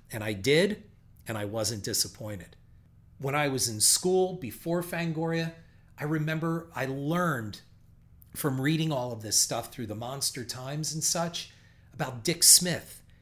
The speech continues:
and that he had published a book on makeup effects.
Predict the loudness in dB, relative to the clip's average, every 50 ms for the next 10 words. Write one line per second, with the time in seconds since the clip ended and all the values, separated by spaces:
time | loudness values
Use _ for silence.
0 | -20 -14 -8 -2 0 2 2 4 4 2 0 0 -4 -4 -4 -4 -4 -4 -2 -4
1 | -4 -4 -2 -4 -4 -2 -4 -4 -4 -4 -4 -4 -4 -2 -2 -4 -4 -4 -6 -8
2 | -8 -8 -10 -8 -2 0 2 2 2 -2